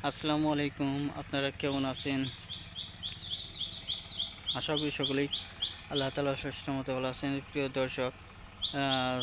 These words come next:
যারা আমাদের এই চ্যানেলের নিয়মিত দর্শক রয়েছেন, তাদেরকে জানাই অ-, আন্তরিক শুভেচ্ছা ও প্রীতি ভালোবাসা।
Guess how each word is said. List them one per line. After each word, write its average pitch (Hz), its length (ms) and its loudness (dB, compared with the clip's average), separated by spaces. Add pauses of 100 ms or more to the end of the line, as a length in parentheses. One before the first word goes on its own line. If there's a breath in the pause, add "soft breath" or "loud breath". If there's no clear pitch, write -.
যারা 127 220 4
আমাদের 139 460 0
এই 135 160 2
চ্যানেলের 135 420 2
নিয়মিত 135 320 2
দর্শক 131 460 -2
রয়েছেন, 127 320 -2 (720)
তাদেরকে 139 460 -2
জানাই 143 260 2 (100)
অ-, 143 220 0 (420)
আন্তরিক 143 300 -4
শুভেচ্ছা 143 420 -2
ও 151 220 0 (180)
প্রীতি 151 220 -2
ভালোবাসা। 139 460 0